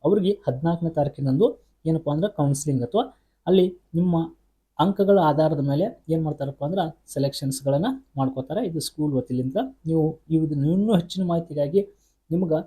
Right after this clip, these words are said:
ಆ, ಬೇಕಪ್ಪ ಅಂದ್ರ ಯಾವ ಸ್ಕೂಲ್ ಒಳಗಡೆ ಎಷ್ಟೆಷ್ಟು ಸೀಟ್ಸ್‌ಗಳು ಉಳಿದಿದ್ದಾವೆ ಅಂತ ತಿಳ್ಕೊಬೇಕಪ್ಪ ಅಂದ್ರ ಆದರ್ಶ ವಿದ್ಯಾಲಯ ಸ್ಕೂಲ್‌ಗಳಿಗೆ ಹೋಗಿ ವಿಸಿಟ್ ಮಾಡ್ಬೇಕು.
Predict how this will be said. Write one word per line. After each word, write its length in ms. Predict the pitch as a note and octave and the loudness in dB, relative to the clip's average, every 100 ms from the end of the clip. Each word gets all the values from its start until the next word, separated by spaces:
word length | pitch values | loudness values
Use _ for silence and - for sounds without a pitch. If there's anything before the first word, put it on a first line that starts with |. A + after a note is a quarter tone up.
| _ _ - | _ _ -6
ಆ, 200 | A#2+ A#2+ - _ _ _ - | -4 -4 -8 _ _ _ -6
ಬೇಕಪ್ಪ 380 | B2+ F#3+ F3 E3 | 2 4 2 0
ಅಂದ್ರ 200 | A#2 A2 C#3+ G#3 _ _ _ - | -2 0 -4 -4 _ _ _ -4
ಯಾವ 340 | C3 C3 E3 F#3+ | 2 4 6 2
ಸ್ಕೂಲ್ 320 | - F#3 F3 | 0 -2 0
ಒಳಗಡೆ 280 | E3 E3 E3+ | 2 2 2
ಎಷ್ಟೆಷ್ಟು 480 | C#3 - E3+ - | 0 -2 -6 -2
ಸೀಟ್ಸ್‌ಗಳು 500 | F#3 - E3+ - E3+ | -2 0 0 0 0
ಉಳಿದಿದ್ದಾವೆ 380 | D#3 D3+ D3 C#3+ | 2 2 0 0
ಅಂತ 160 | C#3+ D3+ | -2 -4
ತಿಳ್ಕೊಬೇಕಪ್ಪ 680 | D#3+ C#3+ E3 D3 C3+ C3+ C3+ | -4 -2 0 -2 -4 -4 -2
ಅಂದ್ರ 180 | C3 C#3+ B3+ _ - | -2 -4 -8 _ -10
ಆದರ್ಶ 360 | B2 D3+ D3+ D#3 | -6 -4 -4 -8
ವಿದ್ಯಾಲಯ 420 | C#3+ C#3+ D3 D#3+ | -6 -2 2 4
ಸ್ಕೂಲ್‌ಗಳಿಗೆ 600 | D#3+ - D#3 D#3 D#3+ D#3 | 2 0 0 2 2 2
ಹೋಗಿ 240 | D3+ D3 F#3 | 0 2 2
ವಿಸಿಟ್ 320 | C3 D3 - | 2 -2 -2
ಮಾಡ್ಬೇಕು. 500 | B2 A2 G3 C4+ | -2 -2 0 -2